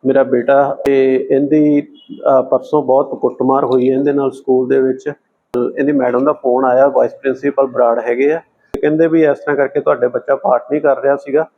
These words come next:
ਤੇ, ਅਹ, ਇਹਨੇ ਮੈਡਮ ਨਾਲ ਮਿਸਬਿਹੇਵ ਕੀਤਾ।" ਤੇ ਵੀ ਉਹ ਥੱਪੜ ਮਾਰ ਰਹੇ ਸੀ ਤੇ ਦੂਜਾ, ਦੂਜਾ ਮਾਰਨ ਲੱਗੇ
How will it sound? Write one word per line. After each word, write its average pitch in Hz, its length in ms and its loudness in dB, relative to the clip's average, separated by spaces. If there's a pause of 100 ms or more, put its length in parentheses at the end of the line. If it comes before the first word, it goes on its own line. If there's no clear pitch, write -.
(460)
ਤੇ, 143 200 4 (540)
ਅਹ, - 600 -2
ਇਹਨੇ 139 340 2 (260)
ਮੈਡਮ 131 360 2
ਨਾਲ 131 140 0
ਮਿਸਬਿਹੇਵ 123 580 0
ਕੀਤਾ।" - 400 -6 (1040)
ਤੇ 113 680 -2 (380)
ਵੀ 127 320 2 (120)
ਉਹ 139 160 0
ਥੱਪੜ 139 240 0
ਮਾਰ 139 240 2
ਰਹੇ 143 180 2
ਸੀ 147 120 -2
ਤੇ 151 140 0
ਦੂਜਾ, 131 340 0
ਦੂਜਾ 127 340 0
ਮਾਰਨ 151 320 2
ਲੱਗੇ 156 380 -2